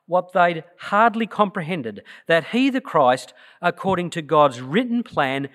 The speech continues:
had to suffer, being mistreated, tortured, and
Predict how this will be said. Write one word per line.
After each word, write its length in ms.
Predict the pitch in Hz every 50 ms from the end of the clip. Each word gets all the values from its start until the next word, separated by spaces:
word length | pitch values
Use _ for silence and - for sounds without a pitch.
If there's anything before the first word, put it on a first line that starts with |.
| _ _ _
had 420 | - - - - 208 226 214 190 -
to 100 | - 170
suffer, 520 | - - 135 117 110 - 123 120 139 156 - _ _ _ - - - _
being 320 | - 160 160 156 156 156
mistreated, 640 | 165 202 196 - - - - 180 170 170 170 151 127
tortured, 500 | - - - 170 175 170 - - 175 151 - _ _ _ -
and 180 | 160 156 160